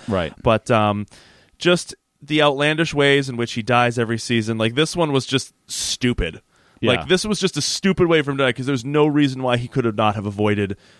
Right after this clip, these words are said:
Speaker 2: driving his Jeep off a cliff and having it explode on impact.
Speaker 1: But that's great. I will take that over any other stupidity. I will, like, yeah, Murdoch can do whatever he wants. He can drive his maroon Jeep off a bridge or above whatever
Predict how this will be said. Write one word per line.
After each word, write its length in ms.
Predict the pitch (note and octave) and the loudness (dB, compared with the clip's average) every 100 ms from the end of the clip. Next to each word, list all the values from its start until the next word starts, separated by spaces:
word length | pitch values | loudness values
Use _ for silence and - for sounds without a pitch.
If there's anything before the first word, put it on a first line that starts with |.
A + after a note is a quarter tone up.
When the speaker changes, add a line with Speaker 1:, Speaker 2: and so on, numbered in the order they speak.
| _ - | _ -8
Speaker 2:
driving 440 | A2+ A2+ A2+ G#2+ G2+ | 0 2 2 -2 -6
his 160 | A2 - | -8 -6
Jeep 320 | A2 G#2 - - - | -2 0 -2 -4 -4
off 180 | G#2+ G2+ | -2 -2
a 40 | A2 | -4
cliff 480 | - G#2+ F#2 - - _ _ _ | -2 0 -2 -8 -20 _ _ _
and 140 | A#2+ A#2 | -4 -2
having 220 | A2+ G#2 | -2 -4
it 40 | |
explode 360 | G#2 - G#2 F#2+ | -8 -4 -2 -2
on 100 | F#2 | -4
impact. 260 | F#2 F#2+ | -6 -2
Speaker 1:
But 160 | E3+ C#3 | 0 0
that's 360 | D#3+ D#3 D#3+ - | 2 2 0 -6
great. 440 | A2 A2+ A2+ G#2 - | -4 0 0 0 -2
I 180 | D#3+ | 0
will 160 | A3+ A#3+ | 0 -2
take 460 | - - F#3+ E3+ B2+ | -2 -2 -2 -4 -4
that 340 | A#2+ A#2+ G#2 - | -2 0 0 2
over 260 | C3+ B2+ | 2 2
any 280 | D3 D3+ D#3 | 2 2 4
other 240 | C#3+ C3 | 4 4
stupidity. 600 | A2+ - C3 - A#2 A2+ | 0 0 -2 0 0 0
I 160 | A2+ A#2+ | 0 0
will, 100 | A#2 | 0
like, 160 | A2+ G2+ | -2 -2
yeah, 160 | D3 B2 | 0 0
Murdoch 400 | B2 D3 C#3+ - | 2 2 0 0
can 80 | |
do 100 | B2 | -2
whatever 360 | A2 A2+ D3+ E3 | 2 2 2 2
he 100 | D#3+ | 0
wants. 320 | C#3+ A2 G2+ | 2 2 0
He 80 | C#3 | -2
can 140 | B2+ C#3+ | -2 0
drive 400 | A2+ C3 C3+ A#2+ | 2 2 2 0
his 160 | G#2 | 0
maroon 380 | A2 G#2+ G#2+ G2+ | 2 4 4 2
Jeep 260 | F#2 G#2 G#2+ | 0 -2 0
off 220 | F#2+ - | 0 -2
a 40 | |
bridge 460 | F2+ G#2+ F#2 E2+ - | 0 2 2 0 -2
or 120 | G#2+ | 0
above 340 | G2+ G2+ F#2+ G2 | 0 2 0 2
whatever 420 | G#2+ G#2+ G#2 | 2 4 2